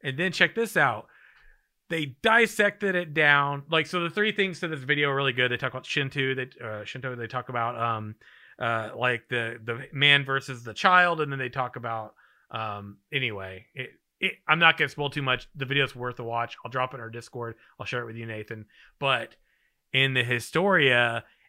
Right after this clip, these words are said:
it is realized that in the Twilight Princess, you remember the, the look, the undead person you go to,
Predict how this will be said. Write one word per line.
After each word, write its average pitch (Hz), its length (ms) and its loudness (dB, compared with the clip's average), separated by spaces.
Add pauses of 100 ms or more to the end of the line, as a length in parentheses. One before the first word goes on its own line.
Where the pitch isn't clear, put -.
it 127 120 -2
is 113 240 -6
realized 131 920 2
that 127 220 4
in 175 320 2
the 139 80 0
Twilight 151 640 -4
Princess, 143 920 -2 (380)
you 131 140 -4
remember 240 920 -2 (320)
the, 135 400 0 (100)
the 123 300 -6 (120)
look, 151 380 -6
the 127 300 0
undead 160 640 2 (140)
person 156 360 -6
you 135 80 -6
go 139 280 -2
to, 175 420 -8